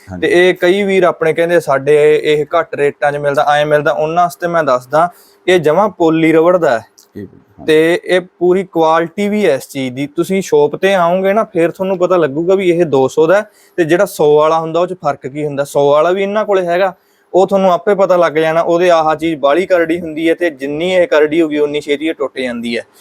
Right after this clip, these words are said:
Speaker 2: ਫਿਰ ਜਿਹੜੀ ਚੀਜ਼ ਦੇ ਪੈਸੇ ਲੱਗਦੇ, ਉਹਦੀ ਕੁਆਲਿਟੀ ਦਾ ਵੀ ਫਰਕ ਹੁੰਦਾ। ਲਓ ਜੀ, ਅੱਜ ਆਪਾਂ ਸੋਨੀ ਇੰਟਰਪ੍ਰਾਈਜ਼ਸ ਤੇ ਪਹੁੰਚੇ ਸੀਗੇ। ਇਹ ਸਮਾਨ ਆਪਾਂ ਤੁਹਾਨੂੰ ਨਿੱਕਾ ਨਿੱਕਾ ਜਿਹੜਾ ਸਮਾਨ ਹੈ, ਕਿਉਂਕਿ ਇਹ ਸਮਾਨ ਕਈ ਵਾਰੀ ਆਪਾਂ ਨੂੰ ਲੱਭਿਆ ਹੱਥ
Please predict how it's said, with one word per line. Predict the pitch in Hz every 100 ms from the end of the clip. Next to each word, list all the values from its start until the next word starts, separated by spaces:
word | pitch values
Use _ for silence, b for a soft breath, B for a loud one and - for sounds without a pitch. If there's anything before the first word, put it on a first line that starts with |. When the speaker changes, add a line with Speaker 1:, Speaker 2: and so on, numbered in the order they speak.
| b b
Speaker 2:
ਫਿਰ | 165 151
ਜਿਹੜੀ | 151 202
ਚੀਜ਼ | 175 190 185
ਦੇ | 180
ਪੈਸੇ | 160 147 165
ਲੱਗਦੇ, | 160 160 160
ਉਹਦੀ | 170
ਕੁਆਲਿਟੀ | 156 135 127 139
ਦਾ | 151
ਵੀ | 165
ਫਰਕ | 139 110 147
ਹੁੰਦਾ। | 147
ਲਓ | 151 160
ਜੀ, | 180 170 - B 147
ਅੱਜ | 143 143
ਆਪਾਂ | - 165 160 156
ਸੋਨੀ | - 143 143 147 147
ਇੰਟਰਪ੍ਰਾਈਜ਼ਸ | 143 139 127 139 139 139 -
ਤੇ | 139 139
ਪਹੁੰਚੇ | - 135 139 - 165
ਸੀਗੇ। | 151 147 151 156
ਇਹ | 175 180
ਸਮਾਨ | 170 147 139 143
ਆਪਾਂ | 139 147
ਤੁਹਾਨੂੰ | 139 151 143
ਨਿੱਕਾ | 143 - 196
ਨਿੱਕਾ | 185 170 175
ਜਿਹੜਾ | 165 160
ਸਮਾਨ | 151 139 127 127
ਹੈ, | 120 117 _ b b b _ -
ਕਿਉਂਕਿ | 165 156 180
ਇਹ | 180
ਸਮਾਨ | 185 185 165 165 165 175 - _ _ -
ਕਈ | 170 185
ਵਾਰੀ | 190 190
ਆਪਾਂ | 180 - 170
ਨੂੰ | 180
ਲੱਭਿਆ | 147 147 185
ਹੱਥ | 185